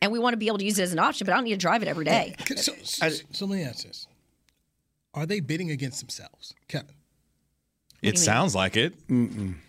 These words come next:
Speaker 4: I, here's the way I feel about it, because the Cowboys have clearly been the loudest ones in the room about all this.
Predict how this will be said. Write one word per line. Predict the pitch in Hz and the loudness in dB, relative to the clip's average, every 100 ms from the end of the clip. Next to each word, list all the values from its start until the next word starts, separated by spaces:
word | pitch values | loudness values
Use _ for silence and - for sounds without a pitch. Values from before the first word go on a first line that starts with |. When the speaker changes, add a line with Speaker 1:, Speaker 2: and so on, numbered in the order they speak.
| _ _ _ - | _ _ _ -2
Speaker 4:
I, | 156 - - 147 | 0 0 -6 2
here's | 269 | 4
the | 226 | 6
way | 196 | 6
I | 151 | 6
feel | 139 139 | 4 2
about | 113 101 | 4 4
it, | 95 123 | 2 0
because | 131 131 113 107 - - _ | 2 4 4 4 0 -6 _
the | 127 | -2
Cowboys | 147 196 196 123 | 4 4 4 2
have | 117 | 2
clearly | 170 127 | 4 4
been | 120 | 4
the | 98 | 4
loudest | 107 104 | 4 2
ones | 107 95 | 0 0
in | 90 | 2
the | |
room | 87 87 | 2 2
about | 82 80 | 2 0
all | 73 | -2
this. | 69 50 - | -4 -6 -8